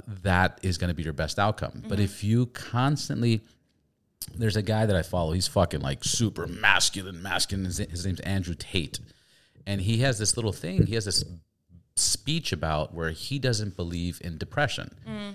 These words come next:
Speaker 1: He doesn't believe that depression is, is something that, that, you know, you're walking one day and you catch it. You're like, "Oh my God, I caught
Speaker 2: Mm.
Speaker 1: depression,"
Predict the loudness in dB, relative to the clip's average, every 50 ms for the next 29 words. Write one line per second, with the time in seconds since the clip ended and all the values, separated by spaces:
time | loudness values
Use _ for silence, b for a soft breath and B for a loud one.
0 | -14 -10 -6 -2 2 2 2 2 2 0 0 0 2 2 2 2 0 -2 -4 -4
1 | -6 -4 -2 -2 -2 -2 -4 -4 -2 -2 -4 -4 -6 -8 -6 -4 -4 -2 0 0
2 | 0 0 -2 -2 -2 -2 -2 -2 -2 -2 0 0 -2 -4 -6 -10 _ _ _ _
3 | _ _ _ _ _ -6 -2 -2 -2 -2 -2 -4 -4 -4 -2 -2 -2 -4 -4 -4
4 | -4 -4 -4 -2 0 0 -2 -2 -2 -4 -6 -4 -4 -6 -6 -4 -4 -4 -2 -4
5 | -6 -6 -8 -10 -12 -10 -8 -6 -4 -4 -4 -4 -4 -8 -8 -8 -8 -8 -8 -8
6 | -8 -8 -6 -4 -4 -6 -6 -8 -10 -10 -10 -8 -8 -6 -2 2 4 4 4 4
7 | 2 0 0 -2